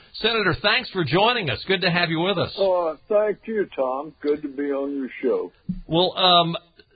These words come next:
Speaker 1: Senator, um, let's not sugarcoat the issue. Uh, you, you've, you've called the book The Myth of Inequality, so let's jump right into it. What is the myth?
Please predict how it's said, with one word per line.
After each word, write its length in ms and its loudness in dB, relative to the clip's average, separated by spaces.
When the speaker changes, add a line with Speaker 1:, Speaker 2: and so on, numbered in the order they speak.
Speaker 1:
Senator, 540 4
um, 440 4
let's 240 -2
not 160 0
sugarcoat 460 0
the 260 -2
issue. 440 0
Uh, 320 2
you, 280 -4
you've, 180 -4
you've 360 -8
called 380 2
the 80 0
book 320 0
The 80 -2
Myth 300 0
of 160 -4
Inequality, 1040 -2
so 80 0
let's 240 -2
jump 260 -2
right 240 0
into 480 -2
it. 80 -2
What 380 -2
is 280 -2
the 80 0
myth? 260 0